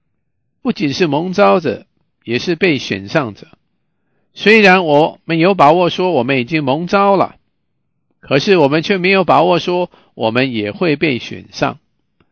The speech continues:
这要到基督审判台前才能决定。我们被提之后要站立在主的审判台前，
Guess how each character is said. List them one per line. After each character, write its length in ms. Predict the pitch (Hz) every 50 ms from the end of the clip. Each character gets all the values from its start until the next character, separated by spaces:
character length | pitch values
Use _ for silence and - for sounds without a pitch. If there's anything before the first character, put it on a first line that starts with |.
| _ _ _ _ _ _ _ _ _ -
这 120 | - 175
要 180 | 175 170 170 160
到 220 | 156 175 165 156
基 260 | - - 220 226 226
督 240 | 208 240 226 226 214
审 220 | - - 151 151
判 180 | 165 208 202 180
台 160 | 151 147 156
前 300 | 156 - 143 127 135 139
才 180 | - - 123 120
能 200 | 113 110 110 113
决 240 | - - - 104 113
定。 240 | 113 156 143 107 95 _ _ _ _ _ _ _ _ _ _ _ _ _ _ _ _ _ - 131
我 80 | 139
们 220 | 147 160 165 165 156
被 320 | - - 240 226 196 165
提 180 | - - 147 165
之 220 | 156 - 185 180
后 240 | 175 170 156 127 -
要 240 | 170 156 156 143 135
站 400 | 127 - - - 208 190 160 160
立 160 | 170 170 147
在 240 | 131 - 160 143 127
主 400 | 113 - _ - - 123 110 107
的 180 | 113 131 127 107
审 240 | - - 104 101
判 200 | 113 139 151 127
台 180 | 104 98 98 107
前， 360 | 101 - - - 95 98 98